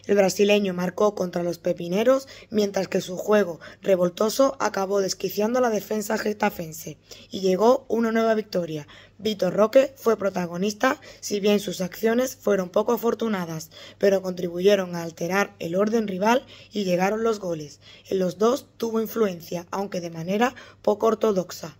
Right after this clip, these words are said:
Roque originó la jugada del primer gol en un fallido remate de cabeza que, sin embargo, dio en el brazo de Luis Milla y significó el penalti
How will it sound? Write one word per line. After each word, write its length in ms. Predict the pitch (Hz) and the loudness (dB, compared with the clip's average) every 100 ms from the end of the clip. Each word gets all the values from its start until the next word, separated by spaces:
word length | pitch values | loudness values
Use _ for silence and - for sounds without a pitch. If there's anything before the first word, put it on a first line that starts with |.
| _ _ _ _ _ _ - - - | _ _ _ _ _ _ -20 -20 -2
Roque 440 | - 220 285 302 - | 2 4 6 4 4
originó 440 | 196 190 190 196 | 0 0 0 0
la 100 | 185 | -2
jugada 440 | 175 180 190 185 | -4 -4 -2 -2
del 140 | 175 175 | -2 -2
primer 340 | 185 180 170 | -2 -4 -2
gol 260 | 175 233 - - - | 2 2 2 -6 -8
en 160 | - 202 | 0 0
un 80 | 196 | 0
fallido 420 | 190 185 202 180 | -4 0 2 2
remate 420 | 165 170 196 220 | 0 -2 0 0
de 100 | 226 | 2
cabeza 480 | 226 202 175 - 165 | 0 0 -2 -6 -10
que, 100 | 175 | -10
sin 220 | 160 170 | -10 -10
embargo, 480 | 160 180 208 240 269 - - - | -8 -2 0 2 2 -2 -20 -12
dio 240 | 185 220 | 4 6
en 140 | 202 190 | 6 2
el 100 | 180 | -2
brazo 360 | 185 196 185 | 0 0 0
de 120 | 175 170 | -4 0
Luis 280 | 190 185 190 | 0 0 -4
Milla 360 | 202 214 262 - | 0 2 2 0
y 80 | 196 | -6
significó 720 | 180 190 - 185 196 190 - | -4 -6 -8 -2 0 0 -2
el 140 | 185 | -10
penalti 540 | 180 175 190 208 262 | -6 -4 -2 0 -2